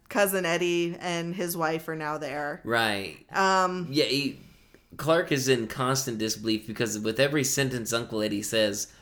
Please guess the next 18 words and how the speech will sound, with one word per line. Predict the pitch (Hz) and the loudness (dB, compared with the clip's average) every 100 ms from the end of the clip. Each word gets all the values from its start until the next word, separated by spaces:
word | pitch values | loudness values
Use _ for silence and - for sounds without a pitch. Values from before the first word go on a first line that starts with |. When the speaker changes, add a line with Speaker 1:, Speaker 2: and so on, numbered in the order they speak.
| - - | -14 0
Speaker 2:
Clark's | 139 139 139 | 2 4 4
only | 135 123 | 2 2
response | 113 - 113 110 101 | 0 -2 -2 -2 -4
is, | 98 - - _ _ - | -6 -8 -12 _ _ -10
"Eddie?" | 98 170 | -4 -2
Speaker 1:
Eddie, | 185 180 196 285 - - | 0 0 -2 -4 -10 -4
yeah. | 202 170 160 - | 0 0 0 -2
Speaker 2:
And, | 120 123 117 | 0 2 2
uh, | 107 98 101 - - _ - _ _ - | 0 0 -6 -16 -20 _ -20 _ _ 2
Eddie | 131 131 117 107 104 110 | 4 4 2 -4 -10 -8
kinda | 233 110 | -4 -4
call, | 104 110 101 | -2 -2 -2
he | 113 | -4
calls | 110 131 123 | -2 0 0
his | 101 92 | -2 -8
kids | - 113 104 | -4 -2 -2
out. | 90 92 202 | -4 -4 0
Speaker 1:
Yeah. | 190 151 | 2 2